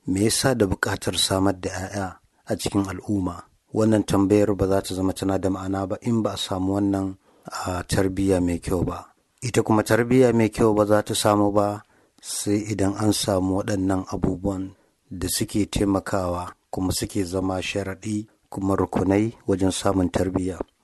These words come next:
Dole a samu wuri mai kyau, lokaci mai kyau, yanayi mai kyau, mutane da suke da tarbiyya wanda za su ba da tarbiyya, wanda su ma suna da ƙwarewa kan wannan fage, daidai gwargwadon yadda suka iya, daidai gwargwadon abin da za su bayar,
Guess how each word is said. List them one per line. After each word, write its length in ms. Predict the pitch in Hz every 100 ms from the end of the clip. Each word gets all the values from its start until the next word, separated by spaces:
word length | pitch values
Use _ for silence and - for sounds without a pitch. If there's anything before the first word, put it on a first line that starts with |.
| _ -
Dole 220 | 101 101
a 60 | 95
samu 640 | - 95 92 95 95 98 -
wuri 280 | 104 92 92
mai 200 | 92 90
kyau, 320 | 87 - 98 - _
lokaci 560 | 98 95 95 95 - 95
mai 220 | 92 87
kyau, 340 | 82 - 104 101 _ _ -
yanayi 500 | 98 98 95 95 95
mai 220 | 92 85
kyau, 320 | - 113 101 -
mutane 540 | 95 120 127 107 101 92
da 100 | 92
suke 300 | - - 101
da 100 | 90
tarbiyya 560 | - 92 92 92 92 90
wanda 220 | 92 92
za 140 | 95
su 160 | 92 92
ba 160 | 92
da 100 | 90
tarbiyya, 640 | 87 92 90 90 92 92 - -
wanda 240 | 98 95 87
su 220 | - 95
ma 140 | 95
suna 360 | 90 - 95 92
da 400 | 85 90 87 87 _ _ _ _ -
ƙwarewa 460 | 98 92 92 95
kan 220 | - 101 92
wannan 320 | 92 95 95
fage, 380 | 107 101 107 107 _ _
daidai 320 | 104 120 131 131
gwargwadon 420 | 110 92 98 101
yadda 220 | 104 98
suka 240 | 92 - 101
iya, 280 | - 101 95
daidai 300 | 98 101 104
gwargwadon 400 | 92 90 95 95
abin 220 | 98 98 95
da 60 |
za 120 | 95 95
su 140 | 98
bayar, 400 | 92 104 104 -